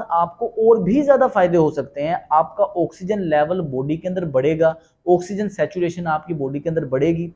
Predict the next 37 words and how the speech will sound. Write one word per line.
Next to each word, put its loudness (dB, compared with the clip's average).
आपके 2
जिस्म -4
में 0
नाइट्रिक 0
oxide -2
की -6
प्रोडक्शन 0
बढ़ेगी। 4
Nitric 4
oxide 2
vasodil-, 4
dilation 2
का 4
काम -2
करता -6
है, -10
मतलब -4
आपके 0
खून -10
की -8
नालियों -8
को -4
नरम 4
करता -2
है। -14
आपके 4
जिस्म -4
की -8
acidity 0
level 4
भी 0
कम 4
होगी 0
सिर्फ -6
और -4
सिर्फ -14
इस -20